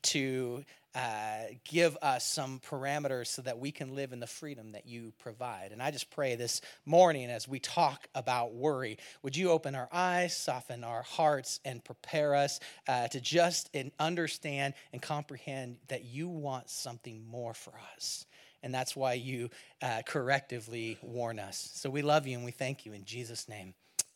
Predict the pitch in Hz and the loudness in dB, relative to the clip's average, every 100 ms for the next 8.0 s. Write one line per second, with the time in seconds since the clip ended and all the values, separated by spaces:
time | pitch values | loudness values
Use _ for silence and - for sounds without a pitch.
0 | - 131 131 196 180 101 - - _ _ | -6 -2 8 12 12 8 -8 -20 _ _
1 | _ _ _ 156 175 202 208 180 220 330 | _ _ _ 4 10 12 12 12 12 12
2 | 349 277 156 - - - 202 220 - 277 | 12 12 8 0 -18 -2 2 6 12 12
3 | 277 302 277 277 269 269 254 - _ 240 | 12 8 8 8 8 8 4 -2 _ 8
4 | 233 - 240 233 226 240 175 - - - | 8 8 6 6 8 8 8 4 -4 10
5 | 262 269 330 320 294 247 233 220 - - | 12 12 10 12 12 12 12 12 8 -16
6 | _ - - 285 277 285 277 262 254 233 | _ -4 10 12 12 12 8 6 6 6
7 | 233 226 233 226 202 226 247 269 180 | 6 8 10 10 10 8 10 8 6